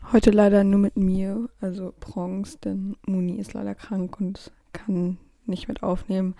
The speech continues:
Aber wir wollen, diese, dass diese Folge trotzdem noch heute online geht, weil es eine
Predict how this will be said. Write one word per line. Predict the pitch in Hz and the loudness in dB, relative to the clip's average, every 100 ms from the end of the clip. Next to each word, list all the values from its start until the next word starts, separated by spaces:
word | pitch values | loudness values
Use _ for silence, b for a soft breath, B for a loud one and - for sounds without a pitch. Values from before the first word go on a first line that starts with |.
| B B B B B B | B B B B B B
Aber | 196 185 | 0 0
wir | 180 | 0
wollen, | 190 185 | -2 -4
diese, | 180 208 - | -4 -8 -12
dass | 196 - | -14 -12
diese | 196 175 | -8 -8
Folge | - 180 185 | -4 -4 -4
trotzdem | - 175 - 175 | -8 -10 -6 -6
noch | - | -6
heute | 196 269 | -8 -4
online | 185 175 175 | -2 -2 -2
geht, | 175 185 185 - | -4 -4 -4 -6
weil | 214 214 | -6 -4
es | 220 - | -6 -8
eine | - 185 180 185 | -4 -2 -2 -6